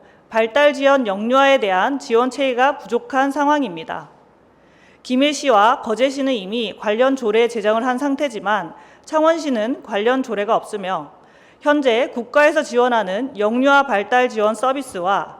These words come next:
발달 재활 서비스가 있지만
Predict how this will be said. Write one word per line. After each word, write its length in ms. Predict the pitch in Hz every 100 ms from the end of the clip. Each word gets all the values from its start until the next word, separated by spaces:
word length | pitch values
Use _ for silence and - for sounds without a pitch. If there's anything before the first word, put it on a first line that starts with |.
| - - - -
발달 480 | 226 220 269 285 277
재활 320 | 214 214 247
서비스가 520 | 285 285 285 285 269
있지만 600 | 214 - 180 196 170 117